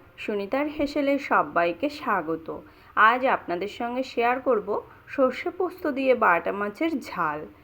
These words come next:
চলুন তাহলে রেসিপিটি শুরু করা যাক। এখানে দেখুন, আমি বাটা মাছের ঝাল বানানোর জন্য এখানে আমি একটা বড় সাইজের বাটা মাছ নিয়ে নিয়েছি। এবার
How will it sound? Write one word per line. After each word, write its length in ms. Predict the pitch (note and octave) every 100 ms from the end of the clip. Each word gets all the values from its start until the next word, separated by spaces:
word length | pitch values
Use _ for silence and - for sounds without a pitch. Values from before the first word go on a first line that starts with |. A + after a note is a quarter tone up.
| - - - - -
চলুন 320 | C4+ C4+ C#4+
তাহলে 420 | C#4 B3 B3+ D#4 B4 -
রেসিপিটি 560 | A3 A#3 A#3 A3+ A#3 G4 D5 -
শুরু 320 | - - B3
করা 280 | G#3 E3 D#3
যাক। 220 | D#3 - - - - -
এখানে 360 | B3 - D#4+
দেখুন, 460 | E4 C4 - C4+ D#4+
আমি 280 | F#3 F#3+ G3
বাটা 320 | G3 G3 G#3
মাছের 400 | A3+ A#3+ D4 C4
ঝাল 320 | - G3 F3
বানানোর 480 | E3+ E3+ F3 G3 G3+
জন্য 260 | C4+ A3+ A3
এখানে 400 | F#4+ - G#3 G#3+
আমি 240 | F#3+ G3
একটা 340 | E3+ - C4 C#4+ E3
বড় 280 | E3+ F3
সাইজের 480 | G#3 - F#3+ F3 C4 G4+
বাটা 240 | G#3 G3+
মাছ 220 | E3+ D#3 D#3
নিয়ে 180 | E3+ E3+
নিয়েছি। 500 | - - F#3 - - - _ _ _ - - -
এবার 320 | - C#4+ A3+